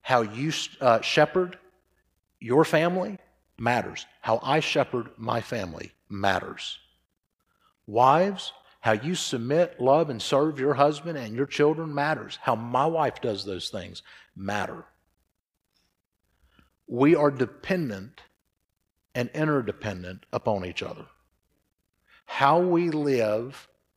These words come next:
matters. We do not need to be participating in sin willingly and knowingly. That's why the psalmist says, "Protect your servant from both intentional and unintentional sins."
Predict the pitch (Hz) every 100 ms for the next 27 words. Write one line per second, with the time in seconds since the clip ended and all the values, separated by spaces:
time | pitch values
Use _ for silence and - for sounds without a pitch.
0 | _ 131 165 151 - - - - - _
1 | _ _ _ _ _ _ _ _ _ _
2 | _ _ _ _ _ _ _ _ _ _
3 | _ _ - - - _ _ _ _ _
4 | _ 135 151 143 170 185 185 175 165 165
5 | 165 143 147 - - 147 - - 104 92
6 | 90 101 - _ _ _ - 120 - 113
7 | 85 87 82 _ 107 101 110 113 110 107
8 | 107 98 92 82 82 180 190 _ _ _
9 | _ _ _ _ 131 - 175 180 - 160
10 | 156 143 - 127 113 - 117 - 156 175
11 | - 165 - 143 123 113 110 117 104 107
12 | - 92 - 143 147 151 139 117 98 92
13 | 113 117 113 - 101 - 90 87 - 170
14 | 180